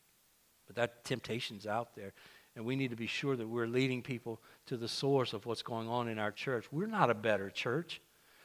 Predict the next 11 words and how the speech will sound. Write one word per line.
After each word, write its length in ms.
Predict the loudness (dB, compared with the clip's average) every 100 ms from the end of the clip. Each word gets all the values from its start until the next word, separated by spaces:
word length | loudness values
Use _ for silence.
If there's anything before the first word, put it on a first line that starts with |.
| -8
We're 120 | 2 12
not 260 | 12 12
better 260 | 10 10 8
people. 480 | 6 2 2 -2 -4 _ _ _ _ _ _ _ 0
We're 140 | 4
not 220 | 8 10
any, 300 | 10 8 4 4
we're 140 | 6
not 300 | 8 6 6
good 220 | 8 8
folks. 680 | 10 10 12 10 6 2 -2